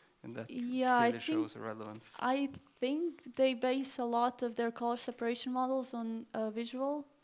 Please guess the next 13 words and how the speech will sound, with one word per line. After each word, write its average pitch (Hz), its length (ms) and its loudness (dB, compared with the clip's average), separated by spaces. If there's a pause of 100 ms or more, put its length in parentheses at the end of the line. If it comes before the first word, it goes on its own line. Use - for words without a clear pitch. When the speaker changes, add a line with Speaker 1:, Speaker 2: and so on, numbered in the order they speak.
(180)
Speaker 2:
testing 262 540 -2
and 226 260 -6
subjective, 233 600 -6 (380)
uh, 240 260 -6
measurements. 240 720 -6 (600)
That 247 200 4
is 247 180 0
my 240 420 2
feeling. 214 540 2
Or 262 400 6 (380)
whatever 240 560 2
they're 233 240 2 (100)
doing, 247 320 0